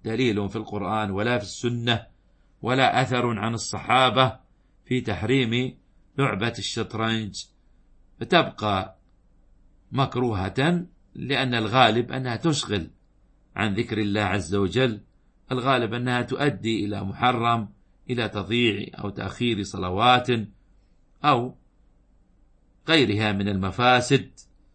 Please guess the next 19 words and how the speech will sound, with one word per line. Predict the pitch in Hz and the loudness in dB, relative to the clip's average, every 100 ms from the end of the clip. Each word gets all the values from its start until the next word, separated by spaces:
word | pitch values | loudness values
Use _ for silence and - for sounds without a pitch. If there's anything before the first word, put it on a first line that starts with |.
| _ _ _ - | _ _ _ -2
فإذا | 139 110 98 | 0 0 -2
سلمت | - 135 117 98 92 | 0 0 0 -4 -4
من | 92 | -2
هذه | 110 117 | -2 0
المفاسد | 98 92 110 120 123 151 | -2 -2 -2 -2 -2 -6
فهي | - 170 127 | -4 -4 -2
مكروهة | 110 - 107 107 95 95 110 107 92 - - _ _ _ - | -4 -4 -4 -2 -2 -2 0 0 -2 -8 -20 _ _ _ -2
ليست | 135 139 110 98 | 2 2 0 -6
محرمة، | 98 104 104 98 110 107 - 113 107 95 - _ _ _ - | -6 -4 -2 -2 -2 -2 -2 -4 -4 -8 -14 _ _ _ -6
أجاز | 117 127 120 98 | 0 4 4 2
اللعب | 101 - 104 107 95 85 | -2 -2 -2 -2 -2 -2
بها | 120 107 104 - | -2 0 0 -2
أحيانًا | 101 104 117 110 113 | -2 2 2 2 2
من | 113 104 | 0 -2
غير | 101 107 123 101 90 | -2 0 2 2 -2
إسراف | - 110 127 117 110 120 95 - _ _ _ _ _ _ _ _ _ _ _ _ _ _ _ _ _ _ _ _ _ | -2 2 6 6 2 -2 -4 -12 _ _ _ _ _ _ _ _ _ _ _ _ _ _ _ _ _ _ _ _ _
بعض | 123 117 95 | 4 4 2
أهل | 92 101 92 | 0 0 0
العلم | 90 107 160 | 0 0 -2